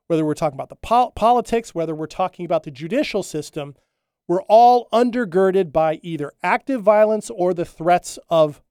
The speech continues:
violence. First and foremost, they embraced them. The Nazis and the Soviets, they had a lot that made them different from one another, and they hated each other for, <laughs> for a reason. But nevertheless,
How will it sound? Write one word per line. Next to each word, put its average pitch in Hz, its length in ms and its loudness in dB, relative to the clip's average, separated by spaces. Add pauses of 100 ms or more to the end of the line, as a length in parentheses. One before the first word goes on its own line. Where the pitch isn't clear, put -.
violence. 139 640 -10 (1000)
First 214 280 2
and 196 100 -2
foremost, 151 420 -4
they 175 100 -4
embraced 185 460 -2
them. - 120 -20 (880)
The 156 60 -10
Nazis 208 440 -4
and 220 100 -4
the 185 40 -8
Soviets, 226 680 0 (1300)
they 170 140 -2
had 165 160 2
a 143 40 -2
lot 175 440 2
that 185 100 -4
made 190 220 -2
them 185 100 -4
different 190 340 -4
from 165 120 -6
one 147 140 -2
another, 143 340 -6
and 147 180 -12
they 139 120 -14
hated 202 360 -4
each 170 180 -8
other 156 220 -2
for, - 340 -8 (240)
<laughs> - 320 -20
for 165 120 -2
a 156 60 -2
reason. 156 420 -6 (560)
But 165 100 -4
nevertheless, 190 880 0